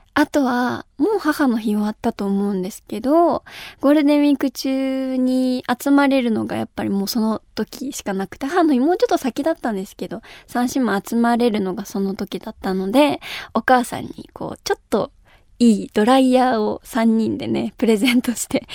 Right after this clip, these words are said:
で、後からお父さんも「ちょっと俺も入れてくれよ」つって、結局四人でね、<laughs> あの、割って、<laughs> ドライヤーをね、お母さんにプレゼントして、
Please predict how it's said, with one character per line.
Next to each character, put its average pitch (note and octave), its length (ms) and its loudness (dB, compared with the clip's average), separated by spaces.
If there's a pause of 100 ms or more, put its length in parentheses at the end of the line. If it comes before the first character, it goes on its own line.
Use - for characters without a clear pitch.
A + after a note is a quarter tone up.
(260)
で、 B3+ 80 6
後 C4 240 4
か A3+ 80 0
ら G3 100 2
お G#3 60 0
父 B3+ 200 0
さ B3 120 -6
ん A3+ 60 -4
も A3+ 100 -6
「ち - 80 0
ょ - 0 -
っ - 20 0
と B3 120 -2
俺 C4+ 160 8
も C#4+ 160 6
入 C#4+ 60 4
れ C#4+ 60 2
て - 120 2
く D#4 100 4
れ - 80 6
よ」 - 60 2 (320)
つ - 80 -16
っ - 20 -20
て、 - 220 4 (420)
結 C#4+ 160 2
局 D#4 240 4
四 C#4 180 8
人 C#4 220 6
で F#3+ 100 4
ね、 F#3 140 2 (520)
<laughs> - 440 -6
あ G3+ 160 0
の、 G3+ 160 -2
割 A#3+ 160 4
っ - 140 -20
て、 - 180 2 (360)
<laughs> - 380 -8
ド A3+ 140 4
ラ A#3+ 140 6
イ A#3+ 100 4
ヤ A3+ 160 4
ー A3+ 40 2
を A3+ 60 2
ね、 C4+ 300 2
お G#3+ 60 -6
母 G#3+ 200 -4
さ A#3 120 -10
ん B3 80 -6
に A#3 80 -6
プ B3 120 -10
レ A3+ 60 -2
ゼ - 160 -8
ン - 80 -8
ト A3+ 120 -12
し - 120 -10
て、 - 160 -18